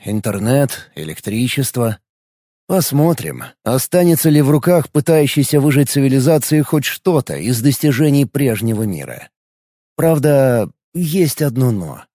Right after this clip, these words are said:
Сотрудничать с другими людьми не особо хочется. Они и до апокалипсиса частенько стремились поиметь ближнего своего.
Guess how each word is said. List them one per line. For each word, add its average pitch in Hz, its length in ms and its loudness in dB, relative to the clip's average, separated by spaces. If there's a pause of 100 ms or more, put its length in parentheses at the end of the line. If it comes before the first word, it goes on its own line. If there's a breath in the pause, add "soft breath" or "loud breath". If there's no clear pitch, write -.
(300)
Сотрудничать 139 800 0
с 113 40 -4
другими 135 380 2
людьми 123 540 2
не 143 260 0
особо 175 340 -2
хочется. - 680 -8 (500)
Они 160 400 4
и - 20 2
до 143 220 0
апокалипсиса 123 800 -2
частенько 139 560 0
стремились 139 640 2
поиметь 151 580 2
ближнего 98 640 -4
своего. 95 560 -6